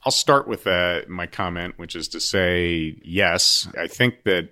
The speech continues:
the idea that blockchain and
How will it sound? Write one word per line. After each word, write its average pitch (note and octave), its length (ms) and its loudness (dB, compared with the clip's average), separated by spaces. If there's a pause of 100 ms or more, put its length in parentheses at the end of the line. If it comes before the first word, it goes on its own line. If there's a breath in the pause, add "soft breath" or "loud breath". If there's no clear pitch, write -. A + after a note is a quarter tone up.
the F#2 180 -6
idea G2+ 520 2
that F2 480 -4 (920 loud breath)
blockchain G2+ 1040 2
and F2 460 -6